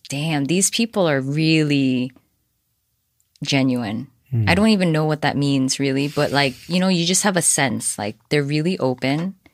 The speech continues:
Speaker 1: And I think deep down, both of them really wanna connect. And just the limited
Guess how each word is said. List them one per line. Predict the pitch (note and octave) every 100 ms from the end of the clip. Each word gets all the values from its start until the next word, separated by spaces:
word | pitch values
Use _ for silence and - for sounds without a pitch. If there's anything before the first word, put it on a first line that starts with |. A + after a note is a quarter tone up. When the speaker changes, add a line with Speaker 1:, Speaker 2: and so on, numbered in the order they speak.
| _ _ _ _ _ _ _ _ _ _ _ _ _ _ _ -
Speaker 1:
And | D#3+
I |
think | D#3 F#3+ F#3 -
deep | D#3+ D#3+
down, | E3+ D3 C#3
both | D3 D3
of | D#3+
them | C#3 C3+
really | C3 D3 D3 C#3+
wanna | C3 B2+
connect. | B2 A#2 G#2 - - - _ _ _ _ _ _ _ _ _ _ _ _ _ _ _ _ _ _ _ _ _ _ _
And | - D3 C#3+ C#3+ C#3+ C#3 - _ -
just | E3 -
the |
limited | E3+ D3+ D#3+ D#3+ D#3 D3 -